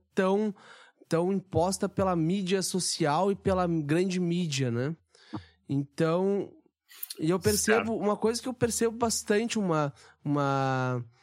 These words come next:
Speaker 1: ligação bem forte entre o rap e a música gaúcha. As rimas são bem parecidas, né? Na questão de não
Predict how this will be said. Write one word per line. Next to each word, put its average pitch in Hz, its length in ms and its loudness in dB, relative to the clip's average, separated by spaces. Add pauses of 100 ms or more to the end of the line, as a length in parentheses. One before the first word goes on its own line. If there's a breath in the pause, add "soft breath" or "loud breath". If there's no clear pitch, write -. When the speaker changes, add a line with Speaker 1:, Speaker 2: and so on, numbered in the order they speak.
(220 soft breath)
Speaker 1:
ligação 165 480 0
bem 185 160 -2
forte 180 540 -2 (340)
entre 165 320 -2
o 190 60 2
rap 170 360 0
e 220 100 2
a 208 60 2
música 214 440 -2
gaúcha. 185 580 0 (540 loud breath)
As 131 240 -2
rimas 180 600 -2 (340)
são 180 320 0
bem 160 400 -2
parecidas, 220 880 -2 (480)
né? 135 300 -2 (440 soft breath)
Na 143 120 -2
questão 160 480 0
de 170 240 0
não 202 500 0